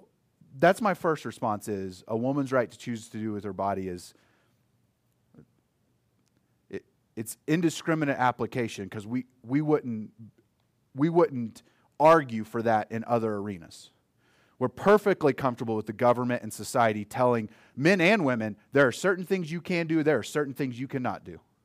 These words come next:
And number two is,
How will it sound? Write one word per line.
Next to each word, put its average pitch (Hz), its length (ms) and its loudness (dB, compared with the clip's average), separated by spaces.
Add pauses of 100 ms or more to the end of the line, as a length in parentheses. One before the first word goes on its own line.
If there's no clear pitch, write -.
(1600)
And 123 80 -6
number 147 240 2
two 214 320 -2
is, 110 480 -2